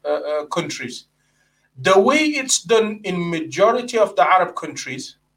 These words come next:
is that an engagement happened first, okay? So now they're engaged. They're engaged.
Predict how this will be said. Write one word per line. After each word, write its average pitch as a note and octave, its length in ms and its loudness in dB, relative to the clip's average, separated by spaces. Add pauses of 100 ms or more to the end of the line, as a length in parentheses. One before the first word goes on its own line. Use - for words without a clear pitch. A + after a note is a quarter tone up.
(760)
is D#3+ 220 -4
that G3+ 280 4
an F#3+ 140 4
engagement G#3 760 -2
happened G3 440 -2
first, - 520 -4 (160)
okay? E3+ 420 -4 (280)
So D#3+ 180 -4
now F#3+ 200 6
they're F#3+ 260 0
engaged. E3+ 760 -2 (600)
They're E3 220 2
engaged. D3+ 640 -6